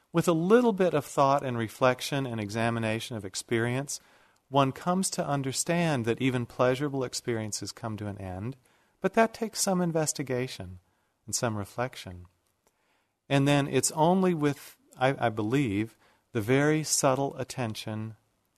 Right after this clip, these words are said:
of a concentrated mind that can see the moment-to-moment arising and passing that we really deeply understand the unreliability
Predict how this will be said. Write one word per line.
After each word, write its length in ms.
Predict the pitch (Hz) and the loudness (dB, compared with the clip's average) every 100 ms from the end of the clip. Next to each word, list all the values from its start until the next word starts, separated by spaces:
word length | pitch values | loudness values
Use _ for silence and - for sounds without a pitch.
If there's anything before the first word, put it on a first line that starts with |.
| _ _ _ _ _ _ _ - | _ _ _ _ _ _ _ -2
of 300 | 107 104 107 | 2 2 0
a 100 | 104 | -4
concentrated 720 | 127 123 - 117 123 110 104 | -2 -2 -2 -4 -4 -2 -4
mind 600 | 101 98 95 98 98 98 _ _ _ - | -4 -4 -4 -6 -8 -10 _ _ _ -4
that 320 | 110 104 - | 2 2 0
can 120 | 120 | -4
see 260 | 107 - 110 | -2 2 2
the 100 | 104 | 0
moment-to-moment 920 | 101 110 117 113 123 107 104 101 101 | 0 0 0 -4 -6 -4 -4 -4 -6
arising 520 | 98 98 98 98 98 | -4 -2 -2 -4 -8
and 120 | 92 | -10
passing 640 | - 131 135 - 104 92 - _ _ _ | -6 -4 -2 -4 -4 -8 -12 _ _ _
that 160 | 107 104 | -4 0
we 140 | 104 | -2
really 380 | 98 127 151 139 | 0 2 4 2
deeply 420 | 113 107 113 101 | -2 -6 -6 -8
understand 600 | 98 98 95 - 98 92 | -8 -8 -10 -10 -10 -8
the 120 | 98 | -8
unreliability 1120 | 101 107 107 101 95 95 92 95 95 92 90 | -6 -6 -6 -4 -4 -6 -8 -8 -8 -8 -12